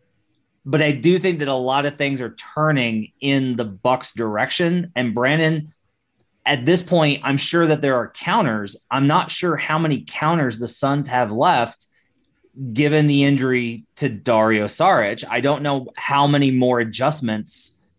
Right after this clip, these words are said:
they're going to be able to make. I think at this point, it really is just gonna be about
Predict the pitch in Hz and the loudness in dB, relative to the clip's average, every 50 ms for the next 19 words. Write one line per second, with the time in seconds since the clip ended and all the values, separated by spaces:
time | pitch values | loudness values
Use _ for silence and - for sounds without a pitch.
0 | _ _ - 113 123 127 127 113 107 127 127 127 135 127 131 120 120 123 117 117 | _ _ -4 0 2 2 2 2 2 2 2 2 2 2 2 2 2 2 0 0
1 | 107 110 107 117 156 165 135 110 104 - - _ - 120 123 - 143 139 143 120 | 0 0 0 0 0 0 0 -2 -4 -6 -10 _ -6 -6 -4 -2 -2 -2 0 0
2 | 165 160 151 151 127 117 113 107 110 131 143 151 135 110 107 101 - 110 - - | 0 0 0 0 0 2 0 0 2 2 2 4 2 2 0 -2 -6 -10 -10 -6
3 | 120 117 110 117 110 101 110 110 107 107 107 98 - | -4 -2 0 0 2 2 2 2 2 2 2 0 -4